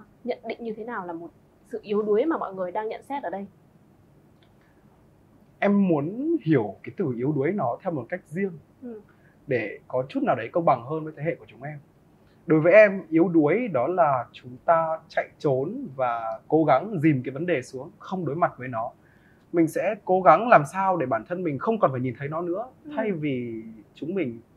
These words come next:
Speaker 2: thực sự đối đầu và giải quyết nó. Mình còn không cho mình cơ hội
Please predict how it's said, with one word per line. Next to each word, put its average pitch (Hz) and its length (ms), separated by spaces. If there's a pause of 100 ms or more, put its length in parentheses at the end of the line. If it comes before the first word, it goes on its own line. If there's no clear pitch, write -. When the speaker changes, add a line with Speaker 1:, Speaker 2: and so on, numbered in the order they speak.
(120)
Speaker 2:
thực 147 140
sự 151 160
đối 139 120
đầu 143 280
và 120 100
giải 107 180
quyết 196 160
nó. 127 200 (420)
Mình 151 160
còn 135 160
không 254 200
cho 247 100
mình 175 220
cơ 196 120
hội 190 340